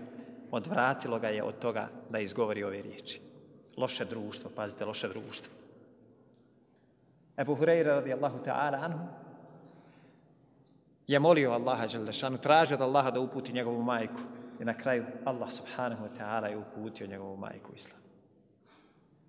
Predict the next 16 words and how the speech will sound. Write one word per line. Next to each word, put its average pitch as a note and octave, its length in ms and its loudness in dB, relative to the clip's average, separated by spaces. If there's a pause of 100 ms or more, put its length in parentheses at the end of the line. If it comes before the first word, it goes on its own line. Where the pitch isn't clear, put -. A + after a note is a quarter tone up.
(1300)
Dakle, D3 420 4 (1500)
imamo E3+ 320 2
primjer D3+ 380 0
u C#3 40 2
Allahovom C3 440 2
poslaniku, B2+ 440 -6
alejhi A#2 260 -4
salatu A#2 300 -6
vesselam. B2 540 -2 (440)
Iskoristimo E3+ 840 4
taj C#3+ 300 2
primjer C3+ 460 0 (680)
u A2+ 80 -8
svom A#2+ 500 2 (760)
privatnom A#2 560 -6
životu. G2 420 -12